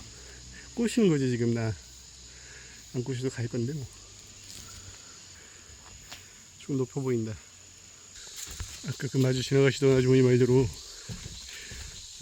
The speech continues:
바닥에 칡꽃이 많이 떨어져 있네요, 보라색으로. 아주머니가, 신랑분께서, 아저씨가 "칡꽃은 꽃보다 칡술이 더 좋아." 이러던데.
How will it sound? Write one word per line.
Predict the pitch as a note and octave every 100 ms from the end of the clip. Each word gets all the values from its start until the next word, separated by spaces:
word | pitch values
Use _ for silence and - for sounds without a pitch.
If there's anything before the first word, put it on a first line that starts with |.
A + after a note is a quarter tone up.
| A2+
바닥에 | G2 A2+
칡꽃이 | G2 - G3+ F3
많이 | C#3
떨어져 | B2+ C#3+ D3
있네요, | B2+ A#2+ C#3
보라색으로. | A#2 A#2 A2+ A#2 A2 G#2+ - - - - - - - - - - - - - -
아주머니가, | B2 C3 C3+ B2 B2+
신랑분께서, | D3 E3 D3+ B2+ C3+ A#2 A#2 - - - - -
아저씨가 | B2+ B2+ C3+ C#3 A#2+ G2 - - - - - - -
"칡꽃은 | - - D#3+ C#3+ B2+
꽃보다 | D#3+ - A#2+ A#2+ A#2+ - - - - - - -
칡술이 | - G3+ - D3+
더 | B2
좋아." | A2+ G#2+ A#2
이러던데. | B2 A#2 - A2